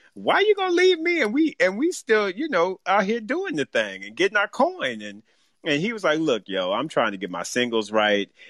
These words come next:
And, I, you know, it, it's just that whole dynamic has been hilarious to me. But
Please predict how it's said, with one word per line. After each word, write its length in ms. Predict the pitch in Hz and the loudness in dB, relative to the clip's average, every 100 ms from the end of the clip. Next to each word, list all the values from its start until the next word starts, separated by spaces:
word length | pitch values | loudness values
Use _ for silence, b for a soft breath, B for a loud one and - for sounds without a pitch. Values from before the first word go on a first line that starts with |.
| - | -6
And, 400 | 110 107 104 98 92 | -2 0 0 -2 -4
I, 100 | 104 | -2
you 180 | 127 117 | 0 0
know, 240 | 92 85 - | -2 -4 -10
it, 180 | 110 | -4
it's 220 | 143 135 - | -2 -2 0
just 220 | 151 - | -2 2
that 180 | 123 120 | 0 2
whole 200 | 117 107 | 0 2
dynamic 520 | 98 92 92 90 85 | 0 0 -2 -4 -4
has 160 | 95 82 | -6 -4
been 160 | 90 - | -6 -4
hilarious 640 | 95 90 92 90 85 85 - | -6 -4 -4 -6 -10 -14 -8
to 100 | 92 | -4
me. 140 | 90 | -4
But 340 | 85 107 104 | 0 2 2